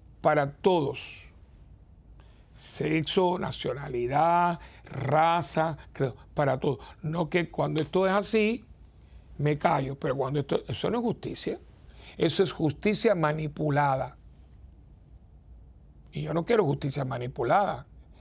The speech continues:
Yo quiero que sea justicia para todo el mundo. Que cuando vayan a cortar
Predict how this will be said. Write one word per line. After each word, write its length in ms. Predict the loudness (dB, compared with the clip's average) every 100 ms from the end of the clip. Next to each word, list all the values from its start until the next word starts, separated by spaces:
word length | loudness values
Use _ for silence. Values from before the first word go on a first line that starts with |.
| -14
Yo 160 | -10 -6
quiero 240 | -2 -2
que 100 | 0
sea 160 | 0 -2
justicia 480 | -4 -8 -10 -8 -8
para 280 | -8 -10 -10
todo 220 | -10 -8
el 80 | -4
mundo. 400 | -4 -6 -12 -18 -20 -20 -20 -20 -20 -20 -20 -20 -20 -20 -20 -20 -20 -20 -20 -20 -4
Que 140 | -2
cuando 280 | 0 -2 0
vayan 320 | 2 2 4
a 120 | 2
cortar 580 | 2 2 2 2 2 -4